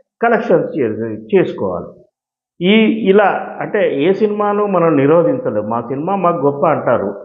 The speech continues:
పైగా ఇవన్నీ పాన్ ఇండియా కాబట్టి ఆ ప్రకారమే నిర్మాణం జరుగుతుంటాయి కాబట్టి ఇప్పుడు సోలో డేట్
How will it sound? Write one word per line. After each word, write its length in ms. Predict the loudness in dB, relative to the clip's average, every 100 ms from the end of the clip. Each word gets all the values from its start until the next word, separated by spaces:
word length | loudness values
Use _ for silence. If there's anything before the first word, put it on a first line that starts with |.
| -20 -20 _ _ _
పైగా 240 | 0 4 4
ఇవన్నీ 320 | 4 2 0
పాన్ 320 | 0 0 0
ఇండియా 240 | 2 2 2
కాబట్టి 640 | 2 0 0 0 0 0
ఆ 240 | -2 0 0
ప్రకారమే 600 | 0 -2 0 0 0 2
నిర్మాణం 580 | 2 2 2 2 0 2
జరుగుతుంటాయి 560 | 2 2 -2 -2 -2
కాబట్టి 540 | 0 0 -2 -2 -4 -4 -14 -20 _ -12
ఇప్పుడు 380 | -4 2 4 4 4
సోలో 320 | 4 6 4
డేట్ 380 | 4 0 0